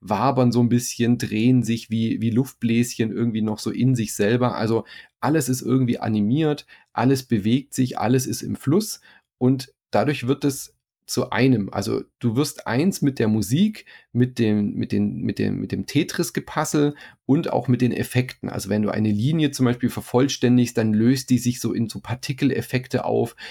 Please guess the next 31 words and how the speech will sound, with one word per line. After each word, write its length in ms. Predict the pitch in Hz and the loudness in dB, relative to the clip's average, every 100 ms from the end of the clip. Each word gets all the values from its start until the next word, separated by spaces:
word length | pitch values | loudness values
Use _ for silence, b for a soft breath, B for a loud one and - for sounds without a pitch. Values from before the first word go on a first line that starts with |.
| B - | B -4
Wenn 100 | 104 | -2
du 100 | 104 | -2
vier 360 | - 127 131 | 2 2 4
oder 160 | 107 104 | 2 -2
drei 340 | - 104 117 | -2 0 0
Reihen 300 | 120 113 113 | 2 0 0
gleichzeitig 600 | 107 104 123 117 110 107 | 2 0 2 0 -2 -4
ab-, 240 | 110 - - B B B - | -6 -6 -14 B B B -6
ähm, 540 | 110 110 107 107 110 - | -2 2 2 2 0 -6
abräumst, 640 | - - 117 110 113 110 - | -6 -4 0 2 2 2 0
dann 100 | 110 | -2
ist 220 | 107 - | -2 -2
da 40 | |
auch 140 | 120 107 | -2 -2
gleichzeitig 440 | 110 113 123 104 | 0 0 2 0
noch 140 | 110 107 | 0 -2
so 100 | 113 | -4
ein 60 | |
Klangteppich 760 | - - 107 156 - 147 - 131 | -2 0 0 0 0 -2 0 0
dabei, 360 | 120 107 110 | 0 0 0
der 140 | 113 110 | 2 0
sich 160 | 113 | -2
über 220 | - 107 110 | -6 -4 -2
dich 240 | - - | -4 -4
ausbreitet 760 | 104 117 - - 101 - 151 - B B - | -4 -4 -6 -2 -2 -2 -6 -6 B B -4
und 220 | 123 123 | -2 2
immer 340 | 151 180 180 - | 2 2 0 -2
alles 420 | 123 143 139 - - | 0 0 -2 -10 -6
passend 460 | 120 127 131 131 B B _ _ _ _ _ - | -4 0 -2 -2 B B _ _ _ _ _ 2
ineinander 600 | 127 117 113 113 113 - | 2 4 2 0 -2 -6
stimmig. 580 | - - 110 98 - | -8 -2 0 0 -6